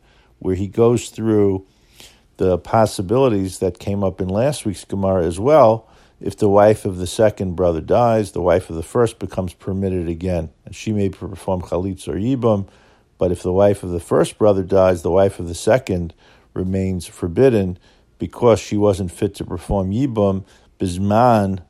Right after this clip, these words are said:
nefila. So we explained that last week with a practical application.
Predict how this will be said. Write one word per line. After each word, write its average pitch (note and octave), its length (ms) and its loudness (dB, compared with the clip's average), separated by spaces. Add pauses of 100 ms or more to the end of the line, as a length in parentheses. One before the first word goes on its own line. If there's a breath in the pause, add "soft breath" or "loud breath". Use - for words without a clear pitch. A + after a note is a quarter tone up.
nefila. G2 680 -2 (100)
So - 180 -6
we G#2+ 160 0
explained B2+ 600 -2 (420 soft breath)
that G2 220 4
last - 340 4
week F#2+ 140 -6
with F2+ 100 -4
a F2 60 -2
practical F2+ 600 -2
application. E2+ 800 -6